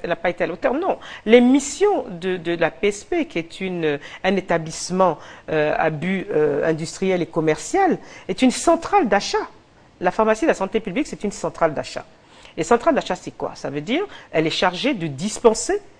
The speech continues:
à travers la Côte d'Ivoire les médicaments dans le dis-, dans les districts, dans les différentes structures sanitaires.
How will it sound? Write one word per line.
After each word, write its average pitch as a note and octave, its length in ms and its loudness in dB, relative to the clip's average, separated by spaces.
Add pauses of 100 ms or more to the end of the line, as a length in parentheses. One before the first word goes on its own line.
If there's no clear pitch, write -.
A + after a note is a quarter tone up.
(240)
à E3 80 -2
travers F3+ 420 0 (200)
la D3 120 -4
Côte F3 200 -4
d'Ivoire F#3 420 0 (300)
les G#3 120 2
médicaments F#3 580 -2 (200)
dans G3+ 220 0
le A3 120 -4
dis-, D3 200 -12
dans E3+ 100 -2
les E3 100 -4
districts, A3 420 -6
dans E3 100 -2
les E3 80 -6
différentes D#3+ 360 -6
structures - 360 -10
sanitaires. B2+ 500 -10